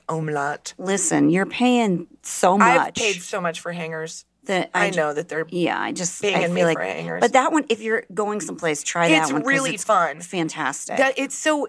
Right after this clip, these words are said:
Speaker 1: it's so, the design in there is really cool. The beds are great. It's so, it's,
Speaker 2: Super
Speaker 1: there's a
Speaker 2: chic.
Speaker 1: lot to, um,
Speaker 2: It looks
Speaker 1: offer
Speaker 2: like
Speaker 1: that
Speaker 2: a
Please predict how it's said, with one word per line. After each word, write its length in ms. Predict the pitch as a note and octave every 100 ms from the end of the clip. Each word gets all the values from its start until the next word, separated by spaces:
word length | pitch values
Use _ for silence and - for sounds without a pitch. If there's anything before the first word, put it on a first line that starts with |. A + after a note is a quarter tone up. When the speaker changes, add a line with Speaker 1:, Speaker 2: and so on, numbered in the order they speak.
| -
Speaker 1:
it's 180 | A#3
so, 520 | - - A#3+ A3+ B3+ A#3
the 60 | G3+
design 480 | F3+ F#3 F3+ F#3
in 80 | G3+
there 160 | G3 F#3
is 140 | F3+
really 200 | G3 F#3
cool. 280 | F3 F#3+ F3+
The 80 | F3
beds 260 | F#3+ F#3
are 60 | F#3+
great. 460 | F3+ F3+ E3+ E3 -
It's 220 | F#3+ F3+
so, 220 | - A3
it's, 80 | -
Speaker 2:
Super 320 | A3+ G#3 G3+
Speaker 1:
there's 220 | A3 A#3 A3+
a 100 | A3+
Speaker 2:
chic. 140 | G3+
Speaker 1:
lot 240 | A3 A3 -
to, 280 | B3 A3+ G#3+
um, 320 | G3 E3+ E3+ _ _ _ _ _ -
Speaker 2:
It 40 | A3
looks 180 | A#3 B3+
Speaker 1:
offer 40 |
Speaker 2:
like 100 | A#3+
Speaker 1:
that 140 | G3+
Speaker 2:
a 100 | F3+